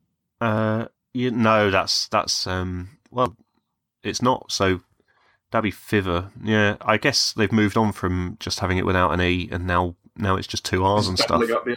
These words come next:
Speaker 2: R's.
Speaker 1: Yeah.
Speaker 2: Oh, okay.
Speaker 1: So what service are you looking for? Hitman.
Speaker 2: M-
Speaker 1: No, we didn't find any results for Hitman. Um, I guess you have to be a bit more, um,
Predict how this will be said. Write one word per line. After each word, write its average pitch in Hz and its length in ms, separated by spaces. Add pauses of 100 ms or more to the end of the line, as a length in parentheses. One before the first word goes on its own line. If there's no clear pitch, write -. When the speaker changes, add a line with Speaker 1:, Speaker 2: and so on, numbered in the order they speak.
Speaker 2:
R's. 113 280
Speaker 1:
Yeah. 98 120
Speaker 2:
Oh, 123 100
okay. 113 220 (240)
Speaker 1:
So - 160
what 127 140
service 131 380
are 123 40
you 117 60
looking 110 260
for? 87 340 (640)
Hitman. 82 680
Speaker 2:
M- 120 280 (2750)
Speaker 1:
No, 92 280
we 95 60
didn't 104 220
find 101 160
any 95 160
results 92 360
for - 100
Hitman. 78 640 (180)
Um, 92 460 (520)
I 113 80
guess 127 180
you 131 60
have 110 100
to - 80
be 113 100
a 104 60
bit - 200
more, 98 360 (960)
um, 90 680